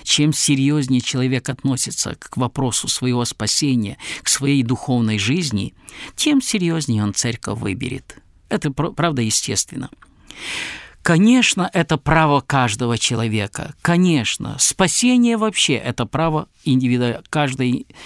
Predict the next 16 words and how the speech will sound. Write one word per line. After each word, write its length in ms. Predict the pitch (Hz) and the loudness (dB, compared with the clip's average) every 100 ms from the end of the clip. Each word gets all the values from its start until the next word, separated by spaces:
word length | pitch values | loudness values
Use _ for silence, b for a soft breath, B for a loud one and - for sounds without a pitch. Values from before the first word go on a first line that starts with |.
| B - | B -4
каждого 380 | 156 135 131 | -2 0 2
индивидуума. 680 | 135 127 120 113 101 104 104 - B B - | 2 2 0 -2 -2 -4 -6 -10 B B -6
Бог 600 | 113 120 208 151 95 - _ _ | 0 2 4 2 -2 -18 _ _
не 220 | - 127 131 | -4 2 4
может 480 | 131 120 - 131 | 4 2 -2 -4
никого 360 | 127 120 123 120 | -2 -2 0 -2
принудить, 680 | - 120 117 190 143 107 B B - | 0 0 2 2 -2 -6 B B 0
не 140 | 139 | 2
может 400 | 143 131 - - | 4 2 0 -4
никого 360 | 127 120 120 117 | -4 -2 -2 -2
заставить, 600 | 110 - 165 151 113 - | -2 -2 0 0 -2 0
и 80 | |
он 120 | 127 127 | 2 2
этого 240 | 117 117 | 0 0
не 180 | 120 120 | 2 2
делает. 480 | 107 107 101 101 | 0 -2 -2 -6